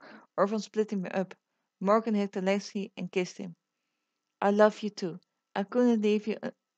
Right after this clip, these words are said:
I couldn't leave you. I will go to Washington only if you will come with me, Alexei." Rosalie and I exchanged a little smirk. I held back a giggle. I hate to ruin this emotionally intense moment. I tried to stay focused on the glasses in front of me.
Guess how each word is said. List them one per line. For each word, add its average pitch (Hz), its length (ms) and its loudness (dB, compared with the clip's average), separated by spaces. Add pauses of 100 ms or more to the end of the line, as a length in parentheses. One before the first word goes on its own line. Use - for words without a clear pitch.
(460)
I 190 80 0
couldn't 208 380 0
leave 170 220 -6
you. - 140 -14
I - 60 -2
will 202 120 0
go 214 200 -2
to 208 120 -10
Washington 196 500 -4 (380)
only 208 280 0
if 208 180 -2
you 196 60 -2
will 190 120 -2
come 185 280 -6
with 180 180 -10
me, 156 220 -10 (320)
Alexei." 185 500 -2 (380)
Rosalie 220 420 2
and 196 160 0
I 190 140 4
exchanged 190 500 -2
a 185 40 -6
little 175 220 -2
smirk. 170 320 -10 (600)
I 196 60 0
held 196 260 6
back 190 220 2
a - 20 -6
giggle. 160 460 -4 (340)
I 180 80 -4
hate 196 260 4
to 214 80 -6
ruin 190 300 -2
this 175 260 -6
emotionally 180 480 -4
intense 175 440 -4
moment. 165 420 -8 (3250)
I 202 60 0
tried 233 280 4
to 226 60 -6
stay 214 180 -2
focused 208 400 2
on 196 140 -4
the 185 60 -4
glasses 190 420 0
in 180 100 -6
front 175 260 -6
of 165 120 -12
me. 165 180 -10